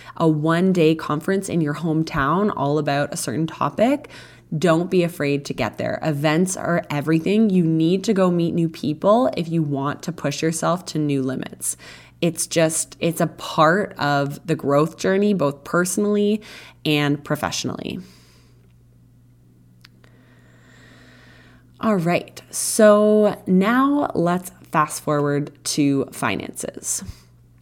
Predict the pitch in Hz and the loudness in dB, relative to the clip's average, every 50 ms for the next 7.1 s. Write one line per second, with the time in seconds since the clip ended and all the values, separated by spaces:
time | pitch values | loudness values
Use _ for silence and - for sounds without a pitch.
0 | - _ - - - - - - 170 165 165 156 - - 165 170 190 220 226 202 | -20 _ -20 -20 -20 -10 -2 2 4 4 4 4 4 2 2 2 4 4 6 6
1 | 156 156 170 185 185 170 143 147 160 - - 170 165 160 160 - 165 143 147 151 | 4 4 4 2 2 2 0 -2 -4 -4 -2 -2 -2 -2 -2 0 0 0 2 4
2 | 156 147 143 - 135 127 127 - 202 240 294 294 - - - - - 156 147 143 | 2 2 2 0 -2 -2 0 2 2 2 2 0 -6 -18 -12 -6 -4 -2 0 0
3 | 143 143 139 143 143 - - - 139 156 175 185 190 170 151 156 - 175 202 202 | 0 2 2 0 0 -2 -4 0 0 2 2 4 4 4 4 4 2 2 2 2
4 | 175 - 185 175 180 180 196 208 233 208 208 175 170 180 160 135 139 139 160 185 | 2 0 0 2 4 6 8 8 8 8 6 4 4 4 2 0 2 2 4 4
5 | 185 208 208 180 185 180 180 185 175 - - 170 156 160 170 170 - 190 180 185 | 6 4 4 4 4 4 4 2 0 0 -2 -2 0 0 0 0 0 0 0 2
6 | 190 190 190 196 202 196 170 156 160 156 143 - - - - - - 147 139 131 | 2 2 2 2 0 2 0 0 2 0 -2 -2 -4 -6 -8 -6 -4 -4 -2 -2
7 | - - | -4 -6